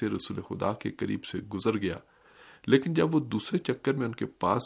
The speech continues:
سے گزرنے لگا تو سوچنے لگا، "مجھ سے زیادہ بیوقوف کون ہوگا جو مکہ میں انجام پانے والے اس اہم واقعے سے بے خبر ہو کر واپس چلا جائے۔"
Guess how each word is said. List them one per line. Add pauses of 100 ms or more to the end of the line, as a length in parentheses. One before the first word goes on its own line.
سے
گزرنے
لگا
تو
سوچنے
لگا،
"مجھ
سے
زیادہ (140)
بیوقوف
کون
ہوگا
جو
مکہ
میں
انجام
پانے
والے
اس (200)
اہم
واقعے
سے
بے
خبر
ہو
کر (720)
واپس
چلا
جائے۔"